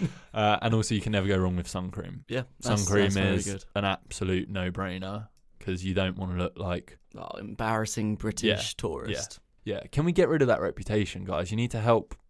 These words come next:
Speaker 1: spread that message to get rid of that.
Speaker 2: I think I know why it is, though. It's because we don't have sun here. Like, the weather, we haven't had spring yet, and it's nearly middle of April.
Speaker 1: Yeah, I know,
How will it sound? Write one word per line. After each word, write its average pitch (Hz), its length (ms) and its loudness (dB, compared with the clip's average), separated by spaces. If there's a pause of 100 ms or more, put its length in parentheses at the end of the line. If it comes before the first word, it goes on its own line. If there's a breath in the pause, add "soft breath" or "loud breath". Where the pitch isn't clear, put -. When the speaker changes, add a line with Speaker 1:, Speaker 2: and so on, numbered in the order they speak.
(100)
Speaker 1:
spread - 360 0
that 76 140 -4
message - 580 -6
to 101 120 -10 (320)
get - 140 -4
rid 90 100 -6
of 90 80 -8
that. - 200 -12 (160)
Speaker 2:
I - 40 -10
think 151 240 -4
I 139 60 0
know 127 180 4
why 117 200 4
it 113 100 0
is, 110 180 -4
though. 98 180 -8 (160)
It's - 100 -16
because 117 300 -8
we 123 140 -2
don't 117 180 0
have 113 160 -4
sun 104 240 -4
here. 95 240 -6
Like, 127 160 0
the 139 80 0
weather, 143 480 6
we 156 180 2
haven't 143 240 0
had 127 220 0
spring 127 320 0
yet, 110 240 -2 (120)
and 117 120 -4
it's - 340 -6 (500)
nearly 120 280 0
middle 110 220 0
of 101 100 -4
April. 107 380 -6
Speaker 1:
Yeah, 110 140 2
I 110 80 4
know, 110 460 4